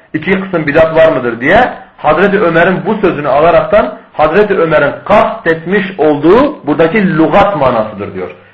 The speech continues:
Yani bu ne güzel bir yeniliktir. Yoksa şeriattaki olan bidat-ı hasene manasında Hazreti Ömer bunu söylemiyor diyor.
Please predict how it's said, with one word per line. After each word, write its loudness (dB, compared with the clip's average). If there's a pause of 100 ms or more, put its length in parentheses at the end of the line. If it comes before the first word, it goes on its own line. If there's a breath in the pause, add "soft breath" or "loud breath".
(100)
Yani 0
bu -2
ne 0
güzel -2
bir -2
yeniliktir. -4 (320 soft breath)
Yoksa 2 (200)
şeriattaki 0
olan 0
bidat-ı 0
hasene -2
manasında -2 (180)
Hazreti 0
Ömer 0
bunu -2
söylemiyor 0
diyor. -4